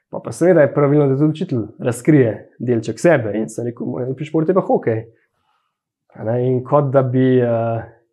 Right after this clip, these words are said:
bil nekje iz vesolja, a ne. <laughs> Eh, ni prav bil po-, po-, popularen v Idriji.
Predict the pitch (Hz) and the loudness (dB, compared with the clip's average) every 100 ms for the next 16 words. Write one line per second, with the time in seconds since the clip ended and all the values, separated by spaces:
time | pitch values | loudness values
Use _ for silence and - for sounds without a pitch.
0 | _ _ 127 120 120 131 123 117 113 170 | _ _ -4 -2 -2 0 0 0 2 4
1 | 131 95 95 107 117 - - - 123 - | 4 0 -6 -6 -4 -4 -8 -8 -12 -14
2 | - - 190 - 123 127 147 185 156 143 | -18 -16 -16 -10 -6 0 4 4 4 2
3 | 143 139 143 135 123 135 131 127 143 156 | 0 -2 -4 -6 -4 -2 0 2 4 4
4 | 127 117 117 127 165 156 151 151 | 2 0 -2 0 2 2 2 0